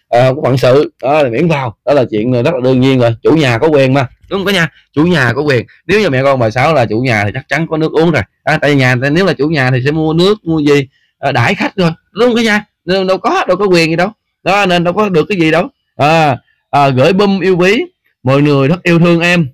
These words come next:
nhưng những hành động của ông Bảy quá sức chịu đựng của mọi người rồi em.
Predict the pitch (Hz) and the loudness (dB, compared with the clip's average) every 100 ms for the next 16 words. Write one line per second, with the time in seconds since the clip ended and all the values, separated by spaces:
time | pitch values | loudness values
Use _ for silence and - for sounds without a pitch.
0 | _ - 147 160 156 151 123 165 175 135 | _ -10 -4 -2 -2 -2 -2 -4 -4 -2
1 | 131 120 135 - _ 175 156 143 110 151 | 0 0 -2 -8 _ -2 0 0 0 0
2 | 160 240 254 294 - 127 123 107 127 170 | 0 -4 -2 -4 -2 0 2 2 0 0
3 | 120 127 123 117 120 117 156 | 2 2 2 2 2 2 0